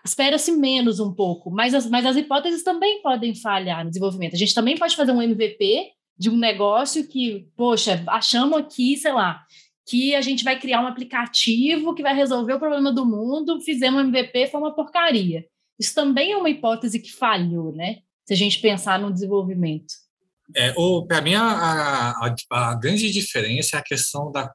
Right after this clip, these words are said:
Speaker 2: completude do trabalho de um, da parte de dados. Por causa que a gente pensa desde o início da, de como metrificar aquela,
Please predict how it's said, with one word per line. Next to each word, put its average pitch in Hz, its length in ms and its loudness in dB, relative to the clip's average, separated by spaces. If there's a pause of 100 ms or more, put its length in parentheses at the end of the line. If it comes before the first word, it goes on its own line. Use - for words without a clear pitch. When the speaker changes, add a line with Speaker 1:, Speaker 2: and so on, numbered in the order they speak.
(240)
Speaker 2:
completude 214 720 0
do 175 180 -4
trabalho 156 800 0
de 143 160 -4
um, 139 1200 -2
da 123 80 0
parte 135 220 0
de 151 80 0
dados. - 440 -4 (580)
Por 131 140 -2
causa 151 320 0
que - 220 -4
a 135 100 2
gente 180 600 0 (200)
pensa 208 320 0
desde 208 300 0
o - 20 4
início 147 380 -2
da, 123 240 0
de 113 320 -10
como 247 320 2
metrificar 175 720 0
aquela, 123 680 0